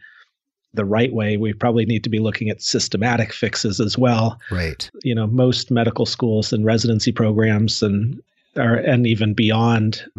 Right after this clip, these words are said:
Speaker 1: are looking at how do you build resilience and wellness and joy and meaning in what you do.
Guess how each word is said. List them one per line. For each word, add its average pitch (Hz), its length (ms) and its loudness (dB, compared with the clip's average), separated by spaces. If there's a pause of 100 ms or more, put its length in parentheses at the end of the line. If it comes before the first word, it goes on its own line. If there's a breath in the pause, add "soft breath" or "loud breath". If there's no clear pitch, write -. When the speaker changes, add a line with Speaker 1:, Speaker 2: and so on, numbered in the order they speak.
Speaker 1:
are 113 120 0
looking 120 480 2
at 110 440 -2 (100)
how 113 180 0
do 110 80 2
you 110 80 2
build 113 240 2
resilience 107 640 0
and 107 100 -2
wellness 107 540 0
and 101 220 0
joy 110 280 2
and 107 140 0
meaning 107 400 2
in 104 100 0
what 101 160 -2
you 113 120 -2
do. 107 340 0